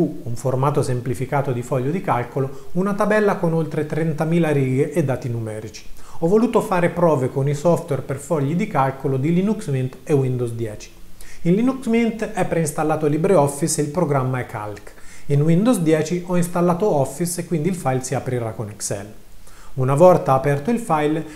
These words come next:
ho preteso il calcolo della somma dei valori di una colonna, stampando i risultati in apposita cella. Poi ho salvato il documento modificato.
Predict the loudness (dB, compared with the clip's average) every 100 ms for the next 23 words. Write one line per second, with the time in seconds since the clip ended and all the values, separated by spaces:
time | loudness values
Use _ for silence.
0 | -4 0 2 2 2 6 6 4 0 2
1 | 4 4 0 -4 0 0 2 2 2 2
2 | 2 2 4 6 6 4 2 0 0 0
3 | 0 -2 -4 -10 -10 -6 2 2 2 2
4 | 4 2 0 -2 -2 0 0 -2 -6 -4
5 | -6 -4 -4 -4 -8 -10 -10 -10 -12 -14
6 | -18 -14 -12 -8 0 6 6 6 4 4
7 | 4 2 4 2 2 0 -2 -2 -2 -4
8 | -6 -8 -10 -12 -14